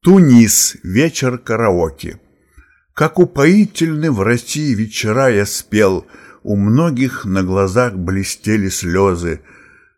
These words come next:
А вот успех там оглушительный имел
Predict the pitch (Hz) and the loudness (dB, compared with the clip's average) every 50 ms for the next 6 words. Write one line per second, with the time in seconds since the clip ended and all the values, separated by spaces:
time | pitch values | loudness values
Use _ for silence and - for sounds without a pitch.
0 | _ _ _ - 104 113 127 143 143 - - 165 - - - - - 311 294 - | _ _ _ -2 0 2 2 0 0 -2 -4 -4 -4 -6 -6 -4 -2 -2 -2 -4
1 | - - - - 113 107 107 98 92 90 95 101 107 104 - - - 113 98 - | -8 -8 -4 -4 -2 -2 -2 -4 -6 -6 -4 -4 -4 -4 -4 -4 -4 -6 -6 -6
2 | - 98 95 95 95 95 92 95 95 92 92 95 90 85 85 80 71 | -6 -4 -4 -2 -2 -2 0 0 0 0 0 0 0 0 -2 -4 -8